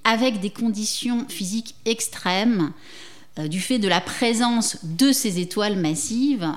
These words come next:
en fait, qui par, euh, leur puissant, euh, elles émettent, hein, des puissants, euh, photons, euh, ultraviolets et des vents qui, euh, chauffent, euh, fortement la matière environnante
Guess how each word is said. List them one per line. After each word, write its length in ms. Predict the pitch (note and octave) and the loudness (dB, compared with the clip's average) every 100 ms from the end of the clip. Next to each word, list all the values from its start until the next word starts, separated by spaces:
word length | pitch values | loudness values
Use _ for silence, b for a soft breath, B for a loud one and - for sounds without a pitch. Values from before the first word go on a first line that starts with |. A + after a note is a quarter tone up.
| - | -6
en 120 | F#3 F#3 | -6 -4
fait, 300 | A#3 B3 B3 | -2 -4 -6
qui 260 | - B3 | -2 -2
par, 560 | C4 - A3+ A#3 A#3+ A3 | 0 2 2 2 0 -2
euh, 240 | F#3 F3+ F3 | -2 -2 0
leur 280 | F3+ - - | -2 -4 -10
puissant, 800 | - C4+ C4+ - C4+ B3 G3 - | -2 0 0 0 2 2 0 -4
euh, 400 | F3+ E3 D#3 D3+ - | -6 -6 -6 -6 -2
elles 160 | F3+ | 2
émettent, 320 | G#3+ A3+ A#3 C#3+ | 6 6 4 2
hein, 80 | |
des 140 | E3 D#3+ | 0 0
puissants, 640 | - A#3 - B3 A#3 G3+ | -2 0 2 2 2 0
euh, 200 | E3 D#3 | -2 -4
photons, 680 | - G#3+ G#3 A3+ A3 G#3+ E3 | -2 -4 -2 0 2 4 2
euh, 40 | D3 | 2
ultraviolets 800 | A#3 - G#3+ G3 F3+ E3 E3+ C4+ B B B B - | 0 2 0 2 0 2 0 -2 B B B B 0
et 160 | A#3+ A#3 | 2 4
des 220 | G3+ F#3 | 4 2
vents 420 | E3+ G3 A#3+ F4+ B B B - | 2 0 0 -2 B B B -10
qui, 420 | - C4 B3+ - - | 0 2 4 2 -4
euh, 200 | F3+ D3+ | -6 -4
chauffent, 760 | - - - E4+ D4 - - - - - - | 0 2 4 4 2 0 -6 -6 -8 -14 -8
euh, 260 | F3 - F#3+ | -6 -6 -6
fortement 480 | - - A3+ A3 G#3 | -8 -4 -2 0 0
la 120 | E3+ | 0
matière 480 | G3 G3+ - G3 D3+ F#3 | 0 -2 -2 -2 -4 -6
environnante 760 | F3+ F3+ E3 D#3 F#3 C#4 - | -4 -4 -2 -2 0 -2 -2